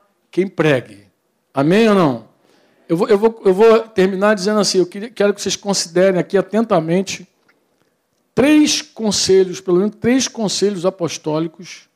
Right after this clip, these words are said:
que estão relacionados ao nosso futuro.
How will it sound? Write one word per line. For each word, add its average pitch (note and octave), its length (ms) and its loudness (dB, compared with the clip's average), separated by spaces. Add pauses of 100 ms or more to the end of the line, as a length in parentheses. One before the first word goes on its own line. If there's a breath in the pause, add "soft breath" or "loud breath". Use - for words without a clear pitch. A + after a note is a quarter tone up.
(600)
que - 80 -20
estão G3+ 240 -6
relacionados F3+ 720 0
ao F3+ 120 -4
nosso E3+ 380 -2
futuro. C3+ 600 -6